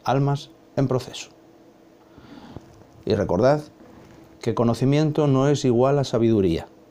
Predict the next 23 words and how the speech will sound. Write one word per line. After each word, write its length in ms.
El 120
conocimiento 760
es 160
acumular, 640
eh, 180
frases, 600
sentencias, 920
fórmulas, 680
y 140
esto 220
alimenta 420
el 60
ego, 260
mientras 520
que 120
la 120
sabiduría 640
es 440
hacerlo, 580
transformarlo 920
en 120
acciones 600
cotidianas 720